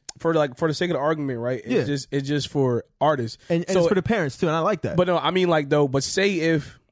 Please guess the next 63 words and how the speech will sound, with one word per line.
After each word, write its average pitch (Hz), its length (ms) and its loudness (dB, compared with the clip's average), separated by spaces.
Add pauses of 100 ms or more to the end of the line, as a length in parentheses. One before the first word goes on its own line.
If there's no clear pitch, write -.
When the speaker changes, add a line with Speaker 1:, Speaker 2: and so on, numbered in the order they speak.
(120)
Speaker 1:
but 147 140 -2
say 190 240 2
if 156 160 0
you're, 151 320 2
it 147 80 -2
depends 170 240 -2
how 160 100 2
long 151 140 0
the 139 80 -2
car 185 180 0
ride 139 160 0
is. 107 160 -8 (120)
Speaker 2:
Mm-hmm. 147 220 2
Speaker 1:
Say 165 200 2
if 156 80 0
you 156 80 -2
got 156 280 -2
three 143 160 0
hours, 120 400 0 (340)
right? 131 300 0
Speaker 2:
Yep. 123 220 -2
Speaker 1:
You 135 80 0
got 135 160 4
three 143 160 0
hours 131 140 0
of 123 60 -10
car 135 200 0
ride. 113 240 -2 (200)
You 156 140 -4
can 165 160 2
definitely, 151 380 -2
you 139 120 -2
probably 165 280 0
definitely 147 300 -2
could 131 120 -6
pick 139 180 -4
off, 135 220 0
like, 104 240 -10
eight, 143 220 -6
ten 135 240 -4
Michael 117 220 -4
Jackson 123 340 -4
songs. 85 180 -14
Speaker 2:
Oh, 147 80 -2
you're 180 140 2
absolutely 143 260 0
Speaker 1:
So 147 120 2
Speaker 2:
correct. 139 80 0
Speaker 1:
then 135 140 0
that's, 151 440 -2
you 143 100 0
know 147 80 0
what 139 60 2
I'm 135 60 -2
saying? 131 220 -4
That's 143 200 2
gonna 151 160 -2
at 127 80 -4
least 160 200 -4
be 135 100 0
thirty-two, 127 600 -2 (200)
forty 135 320 0
minutes 143 480 -2